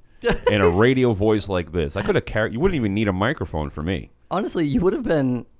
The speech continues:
Speaker 1: you would have been good at it. Have you ever officiated a wedding?
Speaker 2: No, no one's asked me to officiate. I'm gonna be, I'm gonna be Fro's best man. Oh, you know what? I'll let, I'll let you in on this right now.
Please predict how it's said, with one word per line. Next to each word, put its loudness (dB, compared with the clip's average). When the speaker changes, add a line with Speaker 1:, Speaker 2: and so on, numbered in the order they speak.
Speaker 1:
you -8
would -6
have -4
been -2
good -4
at -8
it. -10
Have -14
you -4
ever -6
officiated -12
a -12
wedding? -12
Speaker 2:
No, 2
no -2
one's -6
asked -2
me -4
to -2
officiate. -2
I'm -4
gonna 0
be, -2
I'm -2
gonna 0
be -4
Fro's 2
best -4
man. -4
Oh, 4
you 0
know -2
what? -2
I'll 0
let, -2
I'll 0
let -4
you -4
in 0
on -2
this -6
right -6
now. -6